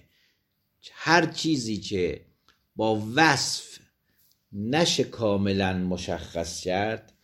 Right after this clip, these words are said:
با وصف نشه غرر رو از بین برد، اینها رو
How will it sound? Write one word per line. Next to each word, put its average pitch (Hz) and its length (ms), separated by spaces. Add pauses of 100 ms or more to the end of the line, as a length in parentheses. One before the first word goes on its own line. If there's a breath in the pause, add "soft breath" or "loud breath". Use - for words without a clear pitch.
(560 soft breath)
با 101 560
وصف 143 560
نشه 143 360
غرر 101 460
رو 87 460
از 90 160
بین 90 420
برد، 165 460 (480 soft breath)
اینها 123 540
رو 165 440